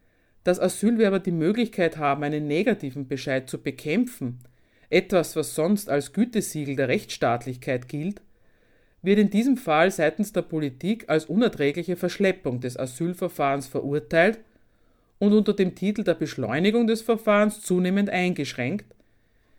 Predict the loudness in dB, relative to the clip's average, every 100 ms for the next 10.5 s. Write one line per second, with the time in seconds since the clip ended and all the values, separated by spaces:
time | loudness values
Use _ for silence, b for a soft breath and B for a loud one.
0 | _ _ _ 0 6 6 6 2 2 2
1 | 2 2 0 -2 -2 0 -2 -4 -4 -2
2 | -2 -2 -2 -4 -6 -6 -6 -4 -4 -4
3 | -4 -2 -2 -2 -2 0 0 0 -4 -6
4 | -8 _ _ _ _ _ _ _ _ _
5 | 0 2 4 4 4 2 0 0 -2 -2
6 | -2 0 2 0 -2 -4 -4 -6 -2 0
7 | 0 -2 -2 -2 0 -2 0 -2 -2 -2
8 | -2 0 -2 -2 -4 -2 -4 -2 -2 -2
9 | -2 -6 -4 -2 -2 -2 -2 0 0 0
10 | 0 -2 -4 -10 -12